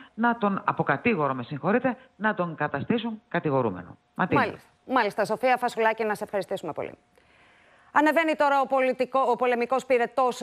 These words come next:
Speaker 2: στον Περσικό κόλπο. Δημοσίευμα των New York Times αποκαλύπτει ότι ο Ντόναλντ Τραμπ ήταν έτοιμος να επιτεθεί στο Ιράν, αλλά τελευταία στιγμή το μετάνιωσε.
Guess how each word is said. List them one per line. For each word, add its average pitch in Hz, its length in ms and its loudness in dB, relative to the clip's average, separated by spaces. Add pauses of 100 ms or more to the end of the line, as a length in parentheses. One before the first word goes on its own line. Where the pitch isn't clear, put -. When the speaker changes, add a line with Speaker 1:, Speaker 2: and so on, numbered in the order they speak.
(120)
Speaker 2:
στον 262 300 0
Περσικό 254 480 0
κόλπο. 285 480 2
Δημοσίευμα 208 1000 0
των 208 240 0
New 214 480 2
York 311 180 2
Times 196 580 -2
αποκαλύπτει 247 800 0 (320)
ότι 175 220 -2
ο 165 80 2
Ντόναλντ 208 300 0
Τραμπ 233 360 0
ήταν 226 240 0
έτοιμος 262 520 -2
να 233 200 2
επιτεθεί 220 600 0
στο 320 180 2
Ιράν, 254 320 2 (340)
αλλά 247 260 2
τελευταία 208 360 -2
στιγμή 233 240 -4
το 311 100 -2
μετάνιωσε. 285 580 -2